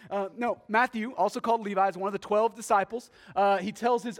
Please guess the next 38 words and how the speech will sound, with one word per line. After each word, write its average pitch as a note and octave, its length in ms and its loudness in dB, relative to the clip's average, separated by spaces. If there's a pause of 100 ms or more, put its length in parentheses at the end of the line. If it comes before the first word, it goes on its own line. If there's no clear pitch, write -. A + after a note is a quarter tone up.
own A#3+ 300 0
conversion G#3 500 -4
story F#3+ 380 -2
in F#3 160 -6
chapter G3 400 -2
nine, E3 400 -2
though D#3 180 -4 (200)
Mark F#3+ 280 0
and F#3 100 -4
Luke F3+ 260 -4
both F#3 300 -4
give F3 140 -6
us F3 140 -10
some F3+ 160 -12
extra F3+ 340 -8
information, E3+ 680 -6 (240)
uh, D#3+ 100 -2
when D#3+ 160 -6
they F3 100 -2
tell F3 240 -4
it E3 60 -4
as C#3+ 100 -10
well. D#3+ 260 -2 (200)
Uh, F3 180 2
he G#3 120 -6
was G3+ 100 -6
a F#3 60 -8
tax - 320 -2
collector, A3+ 400 -4 (240)
a E3+ 80 -8
publican, A#3+ 640 -2 (160)
they A3+ 140 4
were A3+ 80 0
called, A#3+ 340 2 (220)
all F#3 80 0
right, A3+ 120 -2
which A3 220 -8
means A3+ 480 0